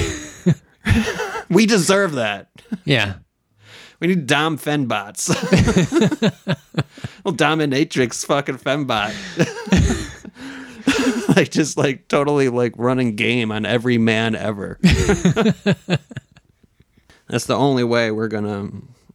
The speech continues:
Speaker 1: have a clean bathroom is men. <laughs> And, um, I think you could tell the researchers behind the U of M urine fertilizer are women
Speaker 2: Mm-hmm.
Speaker 1: because, 'cause they assume collecting urine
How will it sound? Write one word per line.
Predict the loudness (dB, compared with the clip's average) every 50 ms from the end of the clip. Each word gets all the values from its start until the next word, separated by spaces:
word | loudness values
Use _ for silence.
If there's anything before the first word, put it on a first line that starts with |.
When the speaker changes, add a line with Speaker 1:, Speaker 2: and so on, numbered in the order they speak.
| _ _ _ _ _ _ -10 -4 -2
Speaker 1:
have | 0 0
a | 0 -2
clean | 0 2 2 4 6
bathroom | 4 4 4 2 -2 -4 -4 -4 -2 0
is | 2 4
men. | 4 4 4 2 -2 -2 -4 -8 -8 -8 -8 -8 -8 -12
<laughs> | _ _ _ _ _ -20 -20 -8 -2
And, | 0 2 2 2 2 2 2
um, | 0 0 0 -2 -4 -4 -4 -6 -8 -10 _ _ _ _ _ _ _ _ _ _ _ _ _ _ _ _ _ _ _ _ _ -18 -18 _ _ -2
I | 0
think | 2 2 2 2
you | 0
could | 0 -2 -2
tell | 0 0 0 0
the | 0 0
researchers | 0 0 0 0 0 -2 -2 -2 -2 -2 -2 -2
behind | -2 -2 0 2 2 2 0 0
the | -2 0
U | 2 2 2
of | 2 2 0
M | 0 0 0 0 -2 -4 -4 -6
urine | -4 0 0 2 2 0 -2 -2
fertilizer | -2 -2 0 0 0 -2 -2 -4 -6 -6 -8 -8 -8 -6
are | -4
women | -4 -2 -2 -2 -2 -2 -2
Speaker 2:
Mm-hmm. | -4
Speaker 1:
because, | -4 -4 -4 -4 -4 -4 -6 -8 -10 -12 -14 -20 -20 _ _ _ -20 -20 -20 -20 -20 _ _ _ _ _ -6
'cause | -2 2
they | 4 4 4 4
assume | 2 0 0 0 2 2 2 2 0
collecting | 0 -2 -2 0 0 -2 -2 -4 -2 -2
urine | -2 -2 -2 -2 -2 -4 -4